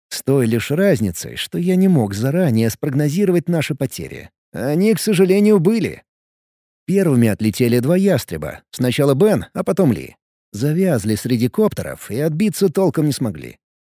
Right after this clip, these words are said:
Когда подоспела Хоук, было уже поздно. Бен потерял мощность, но каким-то чудом, используя орнитоптер как планер, вытащил птичку и рухнул в сугроб. Её получилось увести от каменного склона, но она заработала тройное критическое повреждение.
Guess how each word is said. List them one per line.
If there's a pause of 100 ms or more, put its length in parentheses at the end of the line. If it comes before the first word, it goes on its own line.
(100)
Когда
подоспела
Хоук,
было
уже
поздно. (240)
Бен
потерял
мощность,
но
каким-то
чудом,
используя
орнитоптер
как
планер,
вытащил
птичку (100)
и
рухнул
в
сугроб. (460)
Её
получилось
увести
от
каменного
склона,
но
она
заработала
тройное
критическое
повреждение.